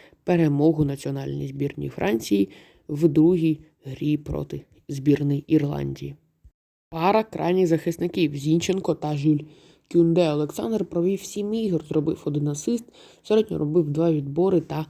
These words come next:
одне перехоплення за гру. В частності я беру Зінченка за гру в лондонському Арсеналі,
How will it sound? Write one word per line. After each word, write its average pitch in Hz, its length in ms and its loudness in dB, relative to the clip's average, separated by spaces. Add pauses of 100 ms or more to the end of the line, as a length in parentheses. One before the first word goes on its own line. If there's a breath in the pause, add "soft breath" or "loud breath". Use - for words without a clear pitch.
одне 165 320 2
перехоплення 151 720 -4 (320 soft breath)
за 151 160 -6
гру. 151 300 2
В 147 120 -6
частності - 480 -2
я 160 160 4
беру 160 260 2
Зінченка 156 560 0 (340 loud breath)
за 156 160 0
гру 147 320 2 (160)
в 147 80 -4
лондонському 147 600 0
Арсеналі, 143 580 -4